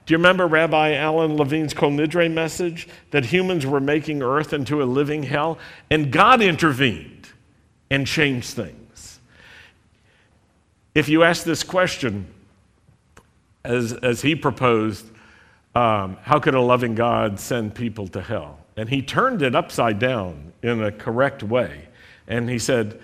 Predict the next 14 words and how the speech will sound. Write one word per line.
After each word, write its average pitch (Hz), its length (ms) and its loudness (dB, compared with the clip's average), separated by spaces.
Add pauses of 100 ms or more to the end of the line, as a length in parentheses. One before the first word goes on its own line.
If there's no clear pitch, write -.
(280)
"You 143 120 2
know, 151 180 4
it's 123 180 -2
God 160 360 2
who's 123 220 -2
intervened 131 540 -2
to 110 120 -2
snatch 123 640 -6
people 107 380 -4
out 92 180 -4
of 85 140 -14
hell." 82 340 -14 (1600)
But 160 240 2
let's 190 280 -2